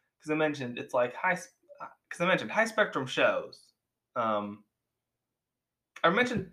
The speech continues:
sitcoms have patterns, certain patterns that they always follow,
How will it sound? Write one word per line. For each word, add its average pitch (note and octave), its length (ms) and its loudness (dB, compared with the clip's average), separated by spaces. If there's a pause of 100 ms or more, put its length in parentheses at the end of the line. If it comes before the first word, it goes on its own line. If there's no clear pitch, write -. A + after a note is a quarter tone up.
(100)
sitcoms G#3+ 680 0
have D3 320 -2
patterns, G#2+ 560 2
certain - 300 -2
patterns C3 400 0
that A2 160 -8
they A2+ 60 -2
always A2 200 -4
follow, G#2+ 560 2